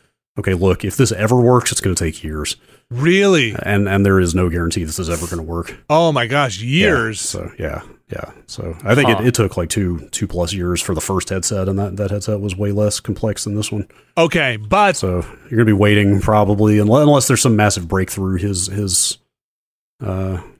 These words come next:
Speaker 1: his, his guidance is that it's probably gonna be a while.
Speaker 2: Or Sony is like, "I wanna sell these things on a, on a different
Speaker 1: Mm, it's
Speaker 2: marketplace."
Speaker 1: possible.
Speaker 2: I mean, I mean, Sony's got their games, first-party games on the P C. Maybe they'll be like,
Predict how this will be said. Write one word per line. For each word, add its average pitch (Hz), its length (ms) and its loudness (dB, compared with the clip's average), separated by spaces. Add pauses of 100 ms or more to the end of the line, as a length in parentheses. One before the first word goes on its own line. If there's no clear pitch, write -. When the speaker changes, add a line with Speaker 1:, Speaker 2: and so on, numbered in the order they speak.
(200)
Speaker 1:
his, 98 160 -8
his 101 180 -2
guidance 98 500 0
is 101 200 0
that 107 100 0
it's 95 140 -4
probably 101 240 -4
gonna 95 100 -4
be 98 100 -4
a 98 60 -2
while. 101 320 -2 (400)
Speaker 2:
Or 143 340 6
Sony 185 580 2
is 175 220 0
like, 180 220 4
"I 123 140 0
wanna 151 200 2
sell 170 260 2
these 170 200 2
things 180 320 0
on 175 160 2
a, - 20 2
on 175 400 0
a 170 200 0
different 160 440 0
Speaker 1:
Mm, 214 140 6
it's - 80 -4
Speaker 2:
marketplace." 180 680 2
Speaker 1:
possible. - 100 -20
Speaker 2:
I 135 40 -6
mean, 143 340 -2 (960)
I - 20 -8
mean, 151 200 0
Sony's 139 400 0
got 170 200 0
their 180 140 2
games, 180 480 2
first-party 180 480 2
games 180 420 0
on 175 560 2
the 165 160 0
P 190 260 0
C. 208 520 0 (920)
Maybe 131 640 2
they'll 139 220 2
be 143 180 2
like, 139 360 0